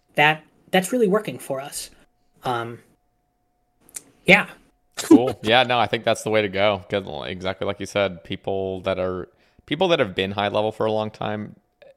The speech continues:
Speaker 1: Mm-hmm.
Speaker 2: inevitably form these cliques that, you know,
Speaker 1: Right.
Speaker 2: become toxic.
Speaker 1: Mm-hmm.
Speaker 2: And that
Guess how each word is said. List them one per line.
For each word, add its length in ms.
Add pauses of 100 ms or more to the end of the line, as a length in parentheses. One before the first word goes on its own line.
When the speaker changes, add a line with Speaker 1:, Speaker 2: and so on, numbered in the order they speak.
(140)
Speaker 1:
Mm-hmm. 140
Speaker 2:
inevitably 640
form 420
these 200
cliques 540
that, 400
you 120
know, 160
Speaker 1:
Right. 200 (140)
Speaker 2:
become 300
toxic. 600 (540)
Speaker 1:
Mm-hmm. 320
Speaker 2:
And 360
that 280